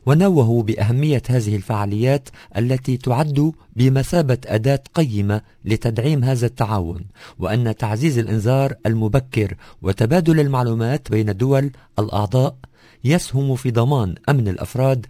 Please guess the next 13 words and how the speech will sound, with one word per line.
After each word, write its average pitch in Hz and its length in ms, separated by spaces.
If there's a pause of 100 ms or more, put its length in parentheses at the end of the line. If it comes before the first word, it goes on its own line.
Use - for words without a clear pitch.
(200)
في 160 100
المنطقتين، 135 920 (240)
مشيرين 123 580 (440)
إلى 127 140
وجود 123 400
عدة 151 360
مشاريع 123 400
ثنائية 120 540
وإقليمية 113 680
تجمع 113 420
الدول 107 320
الأوروبية 107 480
والعربية 104 720